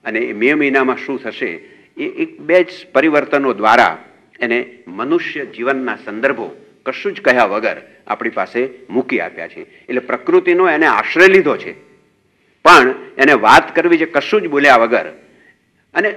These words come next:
આપણે જીવનની વાત જવા દઈએ અને ખાલી આ પ્રકૃતિનું ચિત્ર માણીએ તો પણ એ માણવા જેવું ચિત્ર છે અને એ જાણવા જેવું પણ ચિત્ર છે. એવું એનું એક બીજું કાવ્ય છે.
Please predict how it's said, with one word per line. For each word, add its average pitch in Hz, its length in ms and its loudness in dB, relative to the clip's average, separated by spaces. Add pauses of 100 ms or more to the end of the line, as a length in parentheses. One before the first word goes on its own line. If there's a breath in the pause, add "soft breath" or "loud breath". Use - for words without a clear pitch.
(100)
આપણે 185 220 -2
જીવનની 170 460 0
વાત 160 260 2
જવા 143 240 6
દઈએ 101 360 -6 (380)
અને 147 120 2
ખાલી 143 340 2
આ - 80 2
પ્રકૃતિનું 160 640 -2
ચિત્ર 170 340 2
માણીએ 135 480 6 (380 loud breath)
તો 151 120 8
પણ 165 320 4 (160)
એ 151 100 -2
માણવા 127 380 4
જેવું 104 300 -6
ચિત્ર - 300 -16
છે 85 140 -18 (500 soft breath)
અને 135 180 0 (300)
એ 135 100 -2
જાણવા 120 400 2
જેવું 104 280 -4
પણ - 80 -12
ચિત્ર - 360 -18
છે. 80 200 -20 (360 soft breath)
એવું 175 300 4
એનું 156 280 2
એક 143 180 -2
બીજું 123 320 -2
કાવ્ય 85 320 -6
છે. - 140 -16